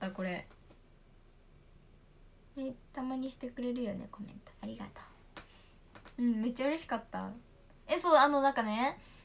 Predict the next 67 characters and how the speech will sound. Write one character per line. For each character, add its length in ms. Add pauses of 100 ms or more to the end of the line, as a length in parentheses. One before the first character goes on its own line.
(100)
あ 120
の、 300
公 240
演 80 (1600)
の 80
を 40
見 120
て、 680 (640)
そ 160
う、 40
結 140
構 120
コ 120
メ 140
ン 80
ト 80
く 100
れ 100
た、 200
七 260
五 160
五 160
で 100
ね、 140
長 160
文 140
の 80
コ 80
メ 80
ン 40
ト 100
く 100
れ 60
た 100
方 180
と 100
か 80
も 100
い-、 80 (180)
い-、 60 (360)
い 100
て、 400 (640)
め 140
ち 100
ゃ 20
め 120
ち 80
ゃ 40
嬉 220
し 20
か 120
っ 20
た 140
で 120
す。 120
あ 40
り 80
が 120
と 140
う 40
ご 120
ざ 120
い 60
ま 180
し 80
た。 80 (1400)
あ、 280